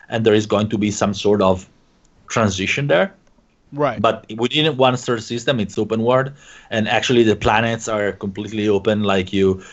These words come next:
Speaker 1: you can go from space to the planet, like, landing with your ship without any loading screen, kinda like, like, uh,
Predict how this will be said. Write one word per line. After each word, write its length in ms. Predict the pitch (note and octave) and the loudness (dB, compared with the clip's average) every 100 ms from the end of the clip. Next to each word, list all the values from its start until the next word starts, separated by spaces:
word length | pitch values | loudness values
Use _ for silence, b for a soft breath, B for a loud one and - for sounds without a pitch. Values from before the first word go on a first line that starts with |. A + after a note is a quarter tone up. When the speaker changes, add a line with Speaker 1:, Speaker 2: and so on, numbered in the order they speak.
| B | B
Speaker 1:
you 100 | A2 | -6
can 460 | G#2+ A2+ G#2+ G#2 F#2+ - _ _ _ _ _ _ | 2 4 4 2 -2 -10 _ _ _ _ _ _
go 140 | B2 B2 | 2 2
from 240 | A#2 A#2 | 2 -2
space 440 | A2+ A2 G#2+ A2 - | 0 2 2 -2 -2
to 80 | |
the 100 | G#2+ | -2
planet, 500 | G#2+ G#2 G#2+ A2+ - - _ _ _ _ | 2 2 2 -2 -8 -18 _ _ _ _
like, 260 | G#2+ G2+ F2+ - - | -6 -6 -8 -18 -2
landing 520 | A2 A2 A2 A#2 A#2 | 2 4 4 2 0
with 180 | A2 G#2+ | 2 4
your 160 | G#2+ G2 | 4 4
ship 360 | - G#2+ A2 | 2 0 -2
without 360 | A2 G2+ G2+ G2 _ - | -2 0 -2 -4 _ -6
any 260 | G#2+ G#2+ A2 | 0 2 4
loading 260 | G#2 G#2 | 6 4
screen, 240 | G#2+ A#2+ A2 | 2 2 2
kinda 220 | D#3+ E3 | 2 4
like, 240 | D3+ C#3 - _ _ | 2 2 -6 _ _
like, 320 | A#2 G#2+ G2 | 0 0 0
uh, 300 | G#2 G2 G2 | 0 0 -2